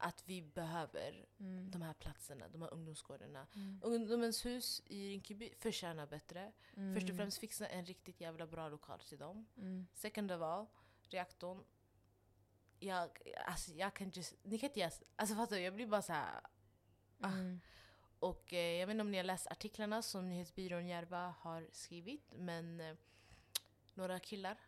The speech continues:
Speaker 1: hade samlats och skrivit en, gjort en insändare, visst?
Speaker 2: Mm.
Speaker 1: Eh, och beskrivit hur mycket reaktorn betyder för dem och att de inte vill att det ska stängas ner.
Speaker 2: Mm.
Speaker 1: Så läste jag.
Speaker 2: Mm.
Speaker 1: Eh, idag kom det ut en ny artikel där
Speaker 2: Mm.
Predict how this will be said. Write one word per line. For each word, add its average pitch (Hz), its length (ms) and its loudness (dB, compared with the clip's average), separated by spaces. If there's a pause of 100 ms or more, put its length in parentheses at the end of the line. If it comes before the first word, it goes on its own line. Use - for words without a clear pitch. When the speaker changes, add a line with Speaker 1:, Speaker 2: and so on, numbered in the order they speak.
(140)
Speaker 1:
hade 180 340 -8
samlats 170 460 -6
och - 320 -12
skrivit - 400 -6
en, 151 220 -8
gjort 170 160 -12
en 165 100 -6
insändare, 165 600 -6
visst? - 240 -10
Speaker 2:
Mm. 190 300 2 (320)
Speaker 1:
Eh, 165 260 -2
och 165 220 -6
beskrivit 165 720 -8
hur 147 200 -6
mycket 147 580 -10 (920)
reaktorn 156 380 -8
betyder 151 320 -10
för 147 120 -16
dem 151 200 -12
och 139 320 -12 (640)
att 151 200 -8 (200)
de 170 140 -6
inte 160 160 -8
vill 160 160 -4
att 151 80 -8
det 147 100 -10
ska 160 140 -10
stängas - 360 -10
ner. 139 180 -12 (160)
Speaker 2:
Mm. 196 360 0 (280)
Speaker 1:
Så - 160 -12
läste 175 360 -4
jag. 233 140 -8 (240)
Speaker 2:
Mm. 220 400 0
Speaker 1:
Eh, 175 140 -4
idag 175 200 0
kom 175 140 -2
det 165 80 -4
ut 165 160 -8
en 170 320 -4
ny 180 360 -6 (280)
artikel 214 680 -10
där 170 140 0
Speaker 2:
Mm. 170 60 0